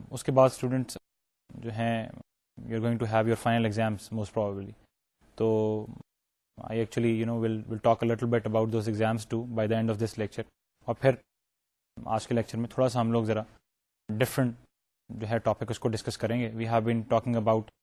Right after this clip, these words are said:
the physical layer and the data link layer up to this time۔ آج کے لیکچر میں we'll, we'll go to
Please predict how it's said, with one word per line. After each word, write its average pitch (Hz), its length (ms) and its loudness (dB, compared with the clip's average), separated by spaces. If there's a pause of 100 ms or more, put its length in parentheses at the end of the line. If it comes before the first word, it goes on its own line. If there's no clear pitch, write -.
(240)
the - 220 -4
physical 120 320 2
layer 117 160 4
and 117 100 0
the 107 60 -4
data 113 160 2
link 117 180 2
layer 113 180 2
up 110 180 -2
to - 20 -4
this 110 300 -2
time۔ 107 120 -4 (880)
آج 113 260 -2
کے 123 80 2
لیکچر 110 260 -2
میں 113 160 -2
we'll, 110 300 -2
we'll 110 180 -2
go 117 140 0
to 110 120 -2